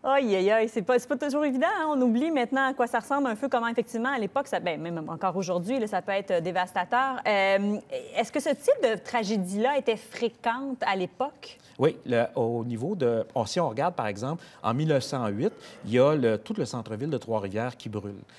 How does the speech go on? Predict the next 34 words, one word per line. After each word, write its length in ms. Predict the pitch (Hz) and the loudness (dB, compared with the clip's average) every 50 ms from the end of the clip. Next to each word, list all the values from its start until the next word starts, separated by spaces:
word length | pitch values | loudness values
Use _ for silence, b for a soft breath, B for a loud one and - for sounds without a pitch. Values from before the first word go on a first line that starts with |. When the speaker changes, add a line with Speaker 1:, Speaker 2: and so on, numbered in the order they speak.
| B B B B - | B B B B 2
Speaker 2:
Donc, 200 | 117 131 135 131 | 2 2 4 2
c'est, 440 | - - 139 135 139 147 156 - - | 0 2 4 4 4 4 2 2 0
euh, 380 | 123 110 107 107 104 107 107 107 | 2 2 4 4 4 4 4 2
l'équivalent 440 | 110 107 - 120 120 113 127 156 | 0 -2 0 0 2 2 2 0
de 120 | 147 123 113 | 0 -2 -4
huit 160 | 127 143 147 | -4 -4 -4
cents 180 | - - 214 185 | -2 -2 0 2
bâtiments 460 | 143 131 120 - - 127 139 143 135 | 2 0 0 -2 -4 -4 -4 -4 -4
détruits, 480 | 117 113 101 - - - 127 175 214 B B B B B B | -4 -6 -6 -6 -10 -10 -10 -10 -10 B B B B B B
dont, 480 | 110 107 127 123 131 143 151 160 151 - - | 0 2 2 4 4 4 2 0 -2 -2 0
euh, 800 | 113 107 107 104 107 104 104 104 101 101 101 101 104 104 101 | 2 4 4 4 4 4 4 4 4 4 4 4 2 2 0
beaucoup 260 | - 113 - - - 214 | 0 -2 -2 -2 -2 -4
de 80 | - | -2
commerces 460 | - 143 113 107 127 190 233 - - B B B B | 0 0 0 0 0 -2 -4 -6 -10 B B B B
et 120 | - 127 139 | 0 2 2
à 80 | 127 | 4
peu 100 | 127 127 | 2 0
près 160 | - - 160 151 | 0 0 -4 -4
trois 380 | - - 143 156 160 156 139 | -4 -2 2 2 4 4 2
cents, 400 | - - - 151 151 156 160 - - | 0 -2 -4 -2 -2 -2 -2 -4 -4
euh, 180 | 117 110 107 104 | -2 -2 -2 -2
personnes, 460 | - - 123 - - - 147 147 143 | -2 -4 -6 -6 -6 -6 -6 -6 -4
familles 420 | - - 120 120 127 147 165 156 135 | -2 -2 -2 -2 -2 -2 -4 -6 -6
sans, 400 | - - 135 123 131 135 135 B B B B B B | -6 -6 -4 -4 -4 -4 -6 B B B B B B
sans 260 | - - 131 123 120 | -2 0 0 2 2
abri. 240 | 110 - 113 101 107 B B B B | 0 -2 -2 -6 -8 B B B B
Mais 180 | - 127 147 - - | -2 -2 -2 0 0
en 100 | 135 135 | -2 0
mille 120 | 165 190 | 0 0
neuf 120 | 190 175 | 0 0
cent 160 | - - 143 127 | 0 -2 -2 -2
douze, 220 | 151 208 220 - | -2 -2 -4 -4
c'est 140 | - 135 113 | -6 -6 -6
beaucoup 340 | 104 117 147 202 - - | -6 -6 -8 -8 -8 -10